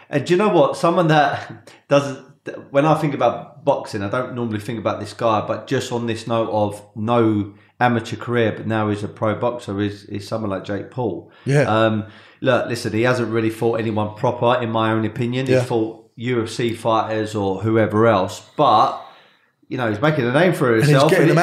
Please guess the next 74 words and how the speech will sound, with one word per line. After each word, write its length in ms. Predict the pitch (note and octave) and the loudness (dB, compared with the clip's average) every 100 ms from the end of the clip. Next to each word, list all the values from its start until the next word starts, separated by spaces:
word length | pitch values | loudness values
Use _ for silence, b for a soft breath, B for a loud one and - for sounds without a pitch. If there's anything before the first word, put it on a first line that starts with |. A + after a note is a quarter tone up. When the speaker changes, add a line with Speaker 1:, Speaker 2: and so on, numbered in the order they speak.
| F3 | 4
Speaker 2:
out 40 | |
of 60 | A#2 | 4
there. 220 | G#2 - | 2 2
Speaker 1:
and, 180 | C#3+ D#3 | 2 2
and, 220 | D#3 E3 | 2 2
and 340 | E3 D3+ D#3+ D#3+ | 2 2 0 4
he's 120 | D#3 | 4
Speaker 2:
Yeah. 60 | D3+ | 6
Speaker 1:
making 160 | D3+ D#3 | 4 4
a 100 | C#3 | 4
name 220 | E3 G3 | 4 2
for 120 | E3+ | 0
himself, 420 | B2+ A2 B2+ C#3 C#3+ | -2 0 2 2 2
and 240 | E3 F3 D#3+ | 2 4 6
he's 160 | D#3 | 4
got, 340 | D#3 D3+ C#3+ - | 6 4 4 2
he's 120 | C#3+ | 0
got 260 | D#3 C#3 C#3 | 2 0 0
no 640 | D3 E3 D3+ C3+ C#3+ - | 2 4 6 4 2 -2
fighting 680 | - F3 E3 - A#2+ C3+ C#3+ | -2 2 4 2 0 0 -2
Speaker 2:
No. 120 | B2+ D3+ | 2 4
Speaker 1:
pedigree. 400 | - A2+ F#2+ F2+ | 4 2 0 -2
So, 500 | - C3 B2 B2 - - | 0 2 4 2 -6 -8
I 100 | B2 | -4
mean, 160 | B2+ C3 | -2 0
what's 160 | D3 D3+ | 0 0
your, 140 | C#3 | -2
what's 180 | C3 C3 | -2 -2
your 80 | C3+ | -2
view 140 | C3+ | 0
on 40 | C3 | 2
Speaker 2:
And 20 | D3 | 2
Speaker 1:
someone 200 | C3+ C3 | 4 4
Speaker 2:
you 60 | |
Speaker 1:
like 120 | D#3+ D#3+ | 4 6
Speaker 2:
know, 140 | D#3+ | 6
Speaker 1:
that? 140 | D3+ | 6
Speaker 2:
um, 180 | D3+ D3+ | 6 4
one 140 | D3+ D3+ | 4 4
thing 160 | D3+ | 2
about 240 | C#3+ C3 C#3 | 4 4 6
Jake 220 | C#3+ - | 4 4
Paul, 180 | D3 A#2 | 0 2
one 160 | B2+ | 0
thing 200 | B2 C3 | 0 0
I 100 | B2+ | 2
know, 220 | B2+ B2+ | 2 2
he's 200 | G2+ G#2 | 0 -2
got 140 | A2+ G#2+ | -2 -2
a 80 | A2 | 0
really, 320 | A#2+ A2+ G#2+ | 0 0 -2
really 260 | A2 A2 | -4 -4
good 180 | G2+ G#2 | -4 -8
trainer 380 | - A#2 G#2+ F#2+ | -4 -4 -4 -8
in 60 | G2 | -6
B 160 | A2 | -6
J 160 | G#2 G#2+ | -4 -6
Flores, 360 | - A#2 G#2+ F#2+ | -4 -4 -4 -6
'cause 120 | A2 | -6
I 80 | A2+ | -2
met 200 | A2 - | -2 -2
B 140 | A#2 | -4
J 200 | A2+ A2 | -4 -6
Flores 380 | - A2+ G#2+ G#2+ | -4 -4 -4 -4
in 60 | G#2+ | -6
Las 140 | G2+ | -4
Vegas 460 | A#2+ B2 G2+ - - | -2 -2 -4 -8 -8
when 140 | G#2 | -6
I 20 | |
was 160 | G#2 G#2 | -4 -4
out 140 | G#2 | -4
there 80 | G2 | -4
with 160 | G#2 G2+ | -6 -4
Joe, 320 | A2+ G2+ | -4 -4